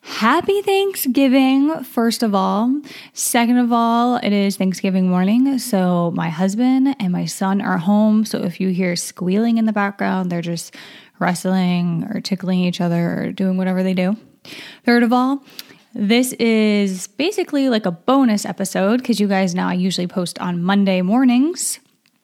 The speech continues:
and it is Thursday. And this episode has not been written out. Usually I write my episodes out, and you guys may have noticed that I've been reading lately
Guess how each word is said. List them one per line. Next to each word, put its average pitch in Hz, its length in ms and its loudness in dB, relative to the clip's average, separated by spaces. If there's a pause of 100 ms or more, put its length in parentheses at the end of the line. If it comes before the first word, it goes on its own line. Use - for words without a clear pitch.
(340)
and 202 180 0
it 190 140 -2
is 185 280 -4 (240)
Thursday. 294 960 0 (880)
And 226 680 4 (480)
this 240 240 2
episode 202 400 0
has 190 160 -2
not 185 220 -4
been 180 220 -2
written 185 260 0
out. - 220 -4
Usually 190 340 0
I 180 80 -4
write 214 220 0
my 233 100 0
episodes 214 480 -4
out, 196 380 0 (320)
and 190 420 2
you 190 80 0
guys 190 240 -2
may 185 180 0
have 180 140 -2
noticed 175 300 -2
that 185 100 -4
I've 180 180 -2
been 180 240 -4
reading 254 540 2 (140)
lately 262 540 2